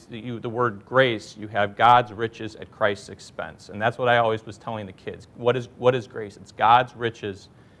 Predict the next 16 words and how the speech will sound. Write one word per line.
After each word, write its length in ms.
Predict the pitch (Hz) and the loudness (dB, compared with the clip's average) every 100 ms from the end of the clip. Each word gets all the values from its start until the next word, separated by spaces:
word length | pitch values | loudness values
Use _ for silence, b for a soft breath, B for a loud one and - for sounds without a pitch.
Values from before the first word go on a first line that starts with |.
| b | b
at 160 | - - | -10 -6
Christ's 460 | - 101 98 - - | 0 0 0 -12 -20
expense. 640 | - - 92 - - - b b b b b b - | -20 -12 -10 -10 -18 -20 b b b b b b 0
And 360 | 127 127 123 - | 4 6 4 0
a 60 | 135 | -4
couple 340 | - 190 190 | 8 8 8
things 320 | 156 151 135 143 | 2 0 0 2
real 100 | 127 | 2
quick 320 | - 120 - | 4 2 4
about 320 | 117 120 110 | 6 6 8
God's 260 | 117 110 - | 6 6 4
grace. 340 | - 107 110 | 0 0 0
If 100 | 123 | -6
you 80 | 123 | -2
look 240 | 131 127 | 0 2
at 400 | 127 120 113 - | 6 6 6 -2